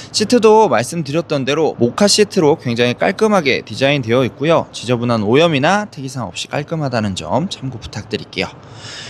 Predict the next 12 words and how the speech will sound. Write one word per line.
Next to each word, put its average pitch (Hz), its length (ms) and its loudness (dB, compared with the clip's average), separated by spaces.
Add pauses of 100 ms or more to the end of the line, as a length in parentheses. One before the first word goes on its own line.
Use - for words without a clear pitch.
(120)
위쪽에는 202 600 4
당연히 135 340 0
썬루프 208 440 0
들어가 160 240 2
있고요. 147 540 2
썬루프 151 420 -10
주변으로도 151 920 2
지저분한 104 480 -4
오염 135 300 2
자국 160 300 -2
없이 - 260 -6
깨끗하고 170 840 -2